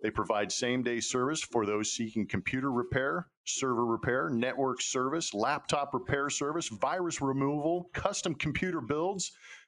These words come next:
which I think they're actually gonna help us out with a website to get some things up. So we've got an exciting future planned for Bleacher Blums, and we're glad to have Just Geek It Solutions with,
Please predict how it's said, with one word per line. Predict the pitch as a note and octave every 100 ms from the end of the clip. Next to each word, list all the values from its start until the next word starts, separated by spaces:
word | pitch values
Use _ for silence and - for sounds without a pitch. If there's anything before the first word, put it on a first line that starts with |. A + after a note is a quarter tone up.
| -
which | G#2 G#2
I |
think | F#2 C3+ C#3+
they're | G2+
actually | G#2+ A2+ - A2+
gonna | G#2 G2
help | A2+ A2
us | A2 -
out | A2 A#2
with | A2
a | A2
website | G2 F#2+ A#2 A#2+ - A#2+ A2+ C3 - - - -
to | A2
get | F#2+ A2+ B2
some | - A#2+ G#2
things | - G#2+ G2
up. | A2+ -
So | A2+
we've | A2
got | - A2
an | G#2
exciting | G2 - A#2 A2
future | - A#2 A2 G#2+
planned | G2 - A2 A2 G#2
for | G#2+
Bleacher | G2 A#2 A#2+ G#2+
Blums, | F#2+ G#2+ G2+ G2
and |
we're | F#2+
glad | F#2+ G#2+ G#2+
to | G2+
have | G2+
Just | - A#2 -
Geek | G#2+ G#2+
It |
Solutions | - G#2+ A2 - G2
with, | A2+ A#2